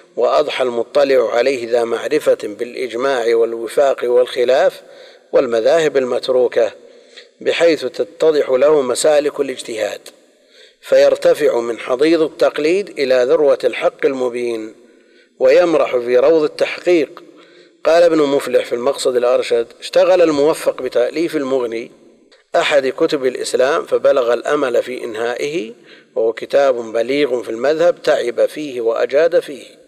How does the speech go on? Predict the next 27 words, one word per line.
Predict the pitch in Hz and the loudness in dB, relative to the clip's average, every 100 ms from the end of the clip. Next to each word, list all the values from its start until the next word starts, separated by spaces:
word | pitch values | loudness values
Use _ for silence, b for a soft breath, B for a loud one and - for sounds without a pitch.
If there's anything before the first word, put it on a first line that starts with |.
| _ b b b b - | _ b b b b 0
وجمل | 131 147 175 170 143 127 117 | 2 4 2 2 0 2 0
به | 156 147 | 0 -2
المذهب، | 127 120 131 120 - - - _ _ _ _ _ _ _ - | -2 0 -2 -2 -12 -16 -20 _ _ _ _ _ _ _ 0
وقرأه | 131 131 185 185 175 156 143 | 0 2 2 2 4 4 2
عليه | 127 131 151 139 127 | 2 2 0 -2 -2
جماعة، | 120 123 147 143 139 - 139 - - | 0 0 0 0 -2 -4 -6 -8 -2
وأثنى | 123 127 151 139 127 | 0 0 0 -2 -4
عليه | 110 117 131 135 | -2 -2 0 -2
ابن | 120 117 | -4 -6
غنيمة | 107 117 127 147 127 | -4 -2 -2 -2 -4
على، | 127 123 | -2 0
وأثنى | 120 - 127 151 175 135 | -2 -2 0 0 -2 -4
ابن | 123 113 | -4 -4
غنيمة | 117 127 151 135 | -4 -4 -2 -4
على | 117 120 120 | -4 -2 -2
مؤلفه، | 120 120 123 123 151 175 190 240 - _ _ _ _ _ _ _ b - | -4 -6 -6 -6 -6 -4 -6 -10 -20 _ _ _ _ _ _ _ b -2
فقال: | 151 147 196 175 | 0 2 2 4
ما | 165 220 240 | 2 2 2
أعرف | 196 180 156 | 2 2 2
أحدا | 151 - 156 147 | 2 2 2 2
في | 135 139 131 | 0 -4 -2
زماننا | 127 135 147 139 135 131 135 - 165 | 0 2 0 0 -2 -4 -6 0 0
أدرك | 156 143 123 117 | 2 2 2 0
درجة | 117 147 135 123 120 | 2 4 4 2 -4
الاجتهاد | 127 117 - 117 123 123 120 - | -8 -10 -4 0 2 2 0 -2
إلا | 135 127 | -2 -2
الموفق." | 117 117 117 - - - | 0 -2 -2 -4 -14 -16